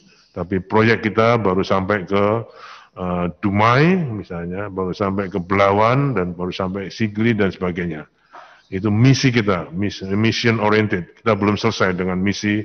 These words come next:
pembangunan jalan tol di Indonesia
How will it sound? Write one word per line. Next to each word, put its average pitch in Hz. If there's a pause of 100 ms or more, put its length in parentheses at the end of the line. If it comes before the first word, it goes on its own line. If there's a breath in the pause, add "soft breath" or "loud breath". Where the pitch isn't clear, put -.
(320 soft breath)
pembangunan 95
jalan 95
tol 90
di 92
Indonesia 92